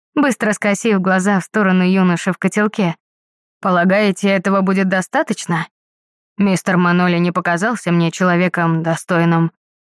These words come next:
Гувернер резко замолчал и прикоснулся к узлу шейного платка.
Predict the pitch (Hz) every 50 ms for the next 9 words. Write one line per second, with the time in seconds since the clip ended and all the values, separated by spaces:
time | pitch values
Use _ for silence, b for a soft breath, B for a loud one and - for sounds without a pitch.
0 | _ _ _ _ _ - 277 262 240 240 233 220 226 226 226 202 185 175 175 190
1 | 190 175 - - 190 170 180 180 175 175 175 - - 226 247 262 208 277 202 185
2 | 185 170 - 185 185 - 226 233 226 208 - 196 175 - 190 185 180 180 185 202
3 | 208 185 - - 190 175 175 170 165 165 165 - 180 170 170 - - - 160 156